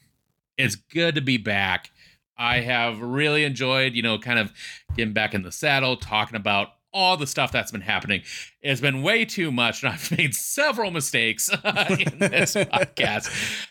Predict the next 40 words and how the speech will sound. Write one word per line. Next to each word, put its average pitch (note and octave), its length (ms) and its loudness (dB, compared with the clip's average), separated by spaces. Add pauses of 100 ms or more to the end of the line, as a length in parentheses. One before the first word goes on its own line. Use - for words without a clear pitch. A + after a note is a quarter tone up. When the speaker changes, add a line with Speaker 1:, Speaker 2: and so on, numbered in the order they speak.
(100)
Speaker 1:
That's D#3+ 260 2
gonna D3 160 0
be C3 140 2
fun A#2+ 240 0
to A#2 60 2
edit. G#2+ 380 2
But, C3 500 0
um, B2 760 0 (100)
no, D#3 340 0
it's, C#3+ 360 -2
this C3+ 260 2
is C3 120 0
always A#2+ 500 2
a A2+ 40 -2
crazy G#2 360 0
time G2 240 -2
of F#2+ 80 2
year, F#2 320 2
and F#2 120 -2
I'm, F#2 300 -2
I'm F#2+ 280 2
glad G#2 380 0
we G2+ 120 0
could G2 400 0 (320)
get A#2 160 -2
back G2+ 220 -2
together G2 380 0
and F#2 340 -2 (100)
talk G2+ 260 0
about E2+ 320 -2
it. D#2 160 2 (100)
Speaker 2:
Oh, E3 200 4
yeah, C3 260 2
this B2+ 120 -4
has D#3 100 -4
definitely D3+ 300 2
been C#3+ 140 4
a C#3 40 4
good B2+ 260 -2
podcast. C3 560 2